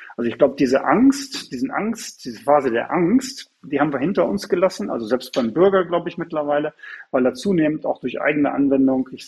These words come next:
sag ja Stichwort iPhone, ja, wo ja auch ein K-I-Chip explizit drauf ist, der neuronale Netze lokal auf dem Handy berechnet, wendet jeder an mittlerweile, ähm,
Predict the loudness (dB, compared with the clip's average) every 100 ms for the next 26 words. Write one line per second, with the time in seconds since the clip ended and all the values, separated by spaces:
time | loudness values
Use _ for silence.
0 | -14 -12 -8 -8 -6 -8 -6 -8 -2 -2
1 | 0 0 0 -2 -10 _ _ _ _ _
2 | _ -2 2 4 4 2 0 -2 -2 0
3 | 0 2 0 0 -8 -8 -10 -6 -8 -4
4 | -4 -4 -6 -4 0 4 4 4 2 0
5 | -2 -4 -4 -4 -4 -4 -2 -2 -2 -8
6 | -10 -8 -6 -6 -6 -6 -6 -6 -8 -8
7 | _ -20 -20 -20 -18 -18 -2 2 2 4
8 | 4 4 2 -2 -4 -6 _ -20 _ -8
9 | -6 0 2 4 4 2 0 -2 -4 -6
10 | -8